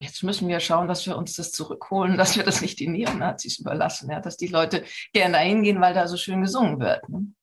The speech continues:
Unsere Lieder, die gab's schon lang vorher. Ich meine, gut, alles, was wirklich, äh, äh, Nazi-Lieder sind, das hat man längst vergessen, aussortiert. Alles, was nur ansatzweise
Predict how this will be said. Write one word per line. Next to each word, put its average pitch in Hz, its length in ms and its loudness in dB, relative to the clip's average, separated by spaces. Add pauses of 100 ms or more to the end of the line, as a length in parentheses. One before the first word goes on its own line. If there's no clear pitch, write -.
(840)
Unsere 180 260 0
Lieder, 220 640 4 (680)
die 196 60 -2
gab's 190 240 4
schon 165 140 2
lang 160 200 2
vorher. 156 400 4
Ich - 140 -2
meine, 160 160 4
gut, 190 200 -2
alles, 170 280 2
was 160 200 0
wirklich, 185 560 -2
äh, 120 220 2 (200)
äh, 123 340 -2
Nazi-Lieder 151 720 2
sind, 151 180 0
das - 540 -4
hat - 180 -6
man 143 100 0
längst 147 320 -4
vergessen, 151 360 0
aussortiert. 156 580 0
Alles, 170 240 0
was 151 240 -2
nur 151 180 2
ansatzweise 151 920 2